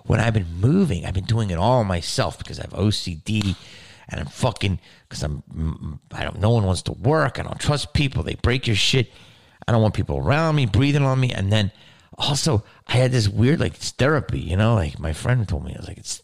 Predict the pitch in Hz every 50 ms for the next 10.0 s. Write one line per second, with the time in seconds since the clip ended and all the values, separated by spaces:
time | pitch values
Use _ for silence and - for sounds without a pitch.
0 | - - 87 - 98 95 - - - - - - - - - - - - - -
1 | - - - - - - - - - - - - - - - - - - - -
2 | - - 110 120 120 110 107 - - 110 104 101 92 90 87 78 95 95 92 90
3 | 87 90 107 123 143 147 147 156 156 160 151 151 156 156 131 113 127 139 131 131
4 | 117 - 104 90 - - - - 92 95 95 92 85 - - - - - - -
5 | - - - - - - - - - - - - 107 117 131 139 135 - - 107
6 | 104 104 104 104 98 82 76 82 - - 104 110 104 - - - 92 - - 85
7 | 85 - - - - - 92 95 92 92 87 87 85 80 76 71 - - - -
8 | - - - - - - - - - - - - - - - - - - _ -
9 | - - - - - 90 92 82 - - - - - - 85 85 82 87 -